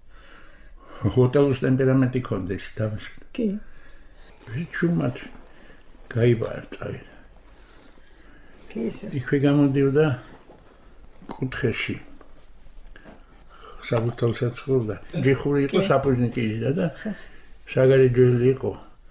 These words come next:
Speaker 1: ღვარელი იყო. გიჟოსტანისა იყო, მსხვილი კაცი იყო, ზამთრული. მიშა ღვარელი. ესე იქ იჯდა, როცა თავისუფალი იყო. მე დამაძმა კაცსა იმ ღვარელს.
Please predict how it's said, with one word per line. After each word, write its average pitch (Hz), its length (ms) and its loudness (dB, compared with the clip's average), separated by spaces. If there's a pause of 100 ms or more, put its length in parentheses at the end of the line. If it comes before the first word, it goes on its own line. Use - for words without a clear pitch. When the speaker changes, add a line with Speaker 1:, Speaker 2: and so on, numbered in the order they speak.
(320)
Speaker 1:
ღვარელი 123 640 8
იყო. 107 240 2 (800)
გიჟოსტანისა 135 720 0
იყო, 123 260 -2 (140)
მსხვილი - 440 -4
კაცი 113 320 -2
იყო, 101 200 -6 (540)
ზამთრული. 101 600 -2 (840)
მიშა 110 380 0
ღვარელი. 104 560 2 (280)
ესე 196 260 -4
იქ 220 180 2
იჯდა, 120 340 2
როცა 101 240 -4
თავისუფალი 127 560 -2
იყო. - 180 -12 (800)
მე 127 180 6
დამაძმა 120 540 4
კაცსა - 300 -4
იმ 98 140 -2
ღვარელს. 101 440 2